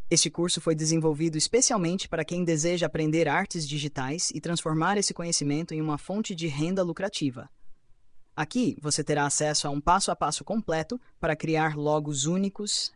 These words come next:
e bonecas com rostos realistas de qualquer profissão. Tudo de forma cem por cento gratuita, sem precisar investir em ferramentas ou softwares caros. O que você vai aprender? No curso,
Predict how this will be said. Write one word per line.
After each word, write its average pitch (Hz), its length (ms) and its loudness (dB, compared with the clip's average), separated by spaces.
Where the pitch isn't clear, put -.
e 160 120 -2
bonecas 160 680 0
com 143 160 -4
rostos 139 460 -2
realistas 185 920 0
de 143 160 -10
qualquer 208 460 2
profissão. 123 560 -2
Tudo 170 180 2
de 135 120 -4
forma 131 260 0
cem 185 240 0
por 226 100 -6
cento 165 180 -4
gratuita, 139 540 -4
sem 277 280 6
precisar 190 480 4
investir 143 380 2
em 139 80 2
ferramentas 190 560 0
ou 190 100 0
softwares 165 480 -2
caros. - 500 -8
O 202 80 -2
que 240 120 0
você 220 200 6
vai 160 140 4
aprender? 143 420 0
No 151 120 2
curso, 240 460 2